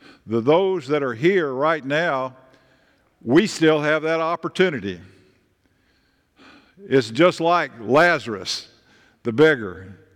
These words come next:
The brother said, "You know what?" to Jesus, "Send,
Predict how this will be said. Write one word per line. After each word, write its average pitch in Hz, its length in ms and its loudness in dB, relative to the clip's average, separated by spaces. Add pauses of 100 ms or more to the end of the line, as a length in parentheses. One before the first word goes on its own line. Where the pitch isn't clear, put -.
(1120)
The 123 80 -2
brother 180 340 4
said, 185 360 0
"You 208 120 -4
know 214 140 -2
what?" 202 540 -8
to 160 100 4
Jesus, 180 480 -2
"Send, 202 320 0